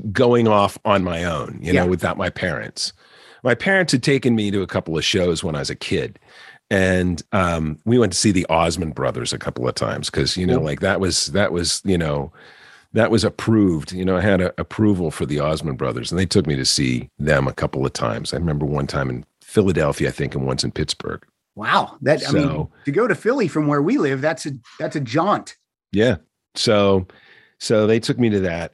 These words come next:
Speaker 1: Um, but it was the first night I've ever gone. And here's the, so here's the funny story, uh, that,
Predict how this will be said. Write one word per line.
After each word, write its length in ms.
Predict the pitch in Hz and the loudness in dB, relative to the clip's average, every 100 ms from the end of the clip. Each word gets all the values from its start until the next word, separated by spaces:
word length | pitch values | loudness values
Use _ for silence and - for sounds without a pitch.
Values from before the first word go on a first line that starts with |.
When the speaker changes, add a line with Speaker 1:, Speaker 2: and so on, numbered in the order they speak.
| - | -4
Speaker 1:
Um, 480 | 98 92 90 85 82 _ | 0 2 0 -2 -8 _
but 120 | 147 | 2
it 80 | 143 | 4
was 140 | 139 135 | 2 0
the 60 | |
first 260 | - 156 - | 2 0 2
night 140 | 117 | 2
I've 120 | 107 | 2
ever 140 | 107 101 | 0 0
gone. 220 | 98 - - 127 | -4 -4 -6 -2
And 80 | 139 | 2
here's 240 | 220 226 | 2 2
the, 160 | 175 117 | 0 0
so 180 | - 123 | 0 0
here's 300 | - 226 220 | 2 0 2
the 100 | 147 | -2
funny 340 | - 139 131 | 0 2 2
story, 600 | - - 147 120 90 87 - _ _ _ | 2 2 2 2 2 -2 -10 _ _ _
uh, 120 | 110 - | -2 2
that, 260 | 113 110 | 0 0